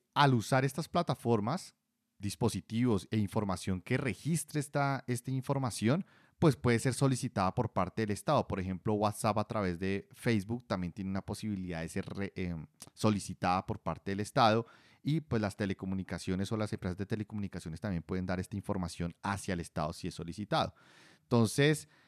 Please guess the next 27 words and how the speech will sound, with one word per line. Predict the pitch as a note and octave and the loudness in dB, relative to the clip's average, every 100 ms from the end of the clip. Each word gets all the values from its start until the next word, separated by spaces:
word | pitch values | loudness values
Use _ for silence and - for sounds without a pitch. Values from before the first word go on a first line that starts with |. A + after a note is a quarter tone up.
| _ _ | _ _
la | - C3 | 0 4
idea | C3+ A#2 D3+ D3+ D#3 - | 6 8 8 8 4 -2
de | A2+ A#2 | -2 0
Telegram | - C3+ A#2+ A2+ A2+ | 6 6 6 2 0
y | - G2+ | -2 -4
plataformas | - G2+ F#2+ F2+ G2+ G2 G2+ A2 A#2+ - _ _ _ | 2 2 2 0 2 2 2 2 0 -6 _ _ _
que | - B2 G#2+ F#2+ E2 _ - | -2 2 4 4 0 _ -6
no | A2 G#2+ A2+ B2+ C#3 C#3+ D3+ - _ _ _ _ - | 0 4 6 8 8 6 2 -10 _ _ _ _ -8
estén | A#2 - C#3 B2+ | -6 2 4 4
afiliadas | B2 C#3 A#2 G#2 G2+ G#2 | 4 2 4 6 6 6
o | B2 | 2
no | G2+ | -2
tengan | F#2 G#2+ A2 | -2 -2 -2
una | A2+ A#2 A2+ - _ - - | 2 2 2 -2 _ -20 4
forma | B2+ A#2 A2+ A2+ | 6 8 6 4
de | |
rastreo | A2+ G#2 - G2 G2 G2 G2+ - | 4 0 -2 2 4 4 2 -2
tan | - A2+ G2+ F2+ - _ _ _ _ | 2 4 4 0 -6 _ _ _ _
exhaustiva | A2 - - G2+ - - C3+ A2 | -10 -4 0 0 0 2 4 2
como | - A2+ | 0 -6
estas | F#2+ - G2 | -6 -6 -8
empresas, | A2+ - F2+ C3 - - - - | -8 -4 -2 -2 -6 -18 -20 -2
pues | A#2+ G#2+ | 0 2
puede | A2+ G#2 | 2 4
ayudarnos | G#2 A2+ A#2 F#2+ F#2 G2 | 4 6 6 6 2 -4
por | - A2+ | -2 0
un, | F#2 | 0